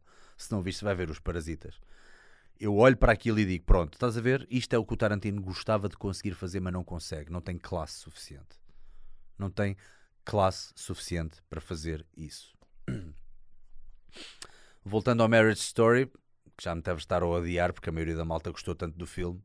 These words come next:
Ah, voltando ao Marriage Story, ahm, pronto, aquela cena da cozinha em que ela tá a querer dar os papéis de, do divórcio ao marido, ah,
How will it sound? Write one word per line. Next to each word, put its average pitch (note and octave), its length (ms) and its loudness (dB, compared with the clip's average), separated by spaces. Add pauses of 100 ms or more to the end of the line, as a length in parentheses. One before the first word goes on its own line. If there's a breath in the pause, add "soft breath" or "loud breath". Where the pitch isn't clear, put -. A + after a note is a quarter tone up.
(1000 soft breath)
Ah, G2 300 4
voltando G#2+ 500 2
ao G#2+ 80 6
Marriage G#2 380 4
Story, E2+ 840 0
ahm, F2 1500 0
pronto, G#2 280 6
aquela G2+ 240 4
cena G#2 260 2
da G2 100 2
cozinha G2 400 -2
em F#2 40 -4
que - 80 -2
ela F#2+ 160 2
tá G2 160 0
a F#2 60 0
querer G2 200 -2
dar F#2+ 120 2
os F2+ 80 0
papéis F2+ 680 -2
de, E2+ 280 -10
do F2+ 200 -6
divórcio F2+ 640 -2
ao F2+ 100 -2
marido, G2 460 0 (600 loud breath)
ah, F#2+ 280 4